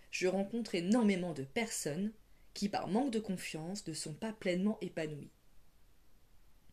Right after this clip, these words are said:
Même si on peut dire que tout se joue dès l'enfance, ce n'est pas une vérité générale, car la confiance en soi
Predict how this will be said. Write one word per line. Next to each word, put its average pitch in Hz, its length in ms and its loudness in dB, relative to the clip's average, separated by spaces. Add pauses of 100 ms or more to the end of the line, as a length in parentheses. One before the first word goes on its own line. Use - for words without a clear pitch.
(1700)
Même 254 260 8
si 214 200 4
on 196 80 4
peut 202 160 2
dire 247 240 2
que 185 80 0
tout 233 300 -4
se 208 220 2
joue 202 340 4
dès 156 160 2
l'enfance, 226 640 -2 (520)
ce 254 120 0
n'est 269 120 6
pas 320 140 10
une 220 120 8
vérité 196 320 6
générale, 156 520 0 (640)
car 156 140 -2
la 160 100 2
confiance 240 460 -2
en 214 80 2
soi 170 460 -4